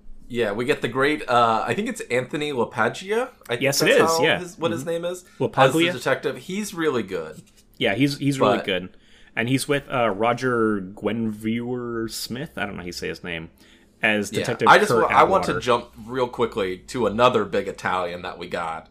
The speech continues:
Speaker 1: in this movie.
Speaker 2: Oh, hey.
Speaker 1: Fucking Ben Gazzara is in this movie.
Speaker 2: "Hey, we gotta catch this guy." Yeah, he's so good.
Speaker 1: God, it's so good.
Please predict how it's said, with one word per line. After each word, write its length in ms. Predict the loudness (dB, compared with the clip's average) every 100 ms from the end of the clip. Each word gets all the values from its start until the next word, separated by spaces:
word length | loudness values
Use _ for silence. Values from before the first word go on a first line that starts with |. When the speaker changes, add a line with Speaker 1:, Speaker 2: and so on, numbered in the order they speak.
| -8
Speaker 1:
in 140 | -6
this 200 | -6 -10
movie. 300 | -10 -12 -6
Speaker 2:
Oh, 420 | -2 0 2 0 -2
hey. 200 | 2 6
Speaker 1:
Fucking 440 | 6 6 2 2
Ben 280 | 2 2 2
Gazzara 800 | -2 -2 4 6 8 6 2 -2
is 220 | -4 -6
in 380 | -2 -2 -2 -6
this 280 | -8 -8 -10
movie. 640 | -10 -10 -10 -14 -20 -20 _ -10 2
Speaker 2:
"Hey, 260 | 6 6
we 120 | 8 8
gotta 220 | 8 8
catch 280 | 6 4 2
this 200 | 0 2
guy." 640 | 2 2 2 2 0 -4 -6
Yeah, 200 | -6 -4
he's 180 | -2 -2
so 180 | -2
good. 300 | -4 -6 -6
Speaker 1:
God, 100 | -12 -16 -18 -10
it's 200 | -8 -6
so 340 | -6 -2 -2
good. 260 | -2 -4